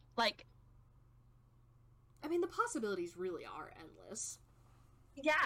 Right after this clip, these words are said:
Speaker 1: you could do anything. And they would, like, they would just be able to pull it off. Miss Piggy can do anything, first of all.
Speaker 2: Love her. <laughs>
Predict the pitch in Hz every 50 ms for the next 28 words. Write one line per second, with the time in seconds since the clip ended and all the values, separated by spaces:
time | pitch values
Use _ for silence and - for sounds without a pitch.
0 | - - - 240 254 - 330 269 330 349 285 220 226 254 262 262 - - - -
1 | 226 - - - - - 226 240 233 233 247 254 277 285 240 220 240 285 330 -
2 | - - - - 233 233 240 254 294 320 330 359 349 - 339 302 277 262 247 -
3 | 247 185 170 131 95 - - - - 226 262 - - - 262 233 247 262 247 220
4 | - - 254 269 214 214 175 135 - 226 220 233 - - - - - 185 - -
5 | - 165 - - - - - 165 160 160 - 185 147 151 156 160 - - - -
6 | - - - - - - - -